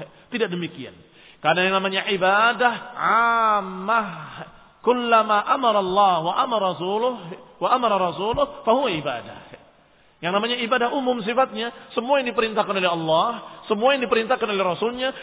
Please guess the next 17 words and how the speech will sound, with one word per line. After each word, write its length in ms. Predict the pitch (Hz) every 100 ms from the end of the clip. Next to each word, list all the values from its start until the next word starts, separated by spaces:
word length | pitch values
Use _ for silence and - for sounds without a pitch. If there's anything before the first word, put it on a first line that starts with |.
| -
kalau 160 | 269
kita 240 | 254 240 240
kerjakan, 720 | 233 214 160 208 - 156 113 - - - - _ _ -
dengan 320 | 160 196 208
niat 320 | 233 277 233 -
untuk 240 | 247 240
Allah, 320 | 233 240 277
maka 240 | 262 180 175
itu 80 |
ibadah. 720 | 254 269 262 147 - - - - - _ _ _
Jangan 320 | 185 254 254 240
dianggap 320 | 247 240 254
ibadah 340 | 214 226 240
itu 160 | 240 233
hanya 480 | 202 214 254 247 226 196
zikir 320 | 214 - 214 185 160
saja, 320 | 247 196 135